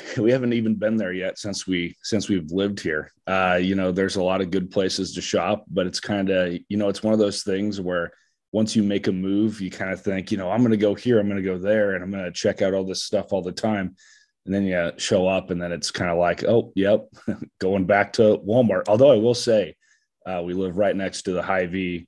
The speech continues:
Uh, we live right near Millard West High School,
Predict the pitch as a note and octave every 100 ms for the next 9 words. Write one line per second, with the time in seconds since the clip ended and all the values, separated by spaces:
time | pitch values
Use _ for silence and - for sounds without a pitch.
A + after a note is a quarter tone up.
0 | _ - F2 F2+ F#2+ F#2+ E2+ - G2+ G2+
1 | F2+ F#2 F2+ G2 F#2+ F2+ F2+ F2+ - F#2
2 | F2+ - F2+ F2